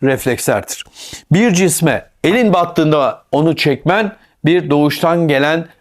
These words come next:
reflekstir. Ama limon gördüğünde ağzının sulanması,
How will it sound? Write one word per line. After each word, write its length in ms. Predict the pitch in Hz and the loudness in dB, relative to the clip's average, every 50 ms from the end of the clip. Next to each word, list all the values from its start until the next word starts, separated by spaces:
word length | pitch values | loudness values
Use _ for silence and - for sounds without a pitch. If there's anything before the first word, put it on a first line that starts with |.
| _ _ 120 | _ _ -2
reflekstir. 760 | 120 131 127 - - 143 160 156 - - - - - - - _ - - - - _ - | 0 0 0 0 0 -2 -2 -2 -4 -8 -10 -12 -14 -16 -20 _ -20 -20 -20 -10 _ -2
Ama 220 | 160 180 185 165 | 0 2 2 2
limon 420 | 127 113 117 127 143 165 202 226 208 | 2 2 2 2 2 2 2 2 2
gördüğünde 460 | 214 214 202 175 165 180 180 180 175 | 2 2 2 2 2 2 2 2 4
ağzının 380 | 170 170 165 147 156 160 170 | 2 2 2 2 2 2 2
sulanması, 720 | 165 - - 156 147 143 135 131 127 113 - - 120 113 - | 0 0 0 0 2 2 2 2 0 -2 -2 -4 -4 -4 -4